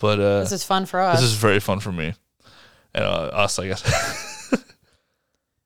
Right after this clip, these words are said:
Speaker 2: Do, do, do.
Speaker 1: Um, it wa-, it, it was animated, and now it's
Speaker 2: Oh, God.
Speaker 1: live
Speaker 2: Nineteen sixty-six.
Speaker 1: action. Oh, my God.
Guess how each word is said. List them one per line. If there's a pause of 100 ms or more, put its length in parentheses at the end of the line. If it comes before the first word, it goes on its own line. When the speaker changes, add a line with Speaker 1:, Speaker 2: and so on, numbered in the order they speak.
(480)
Speaker 2:
Do,
do,
do.
Speaker 1:
Um, (1200)
it
wa-,
it, (260)
it
was
animated,
and
now
it's (1400)
Speaker 2:
Oh, (160)
God. (320)
Speaker 1:
live
Speaker 2:
Nineteen
sixty-six.
Speaker 1:
action. (720)
Oh,
my
God.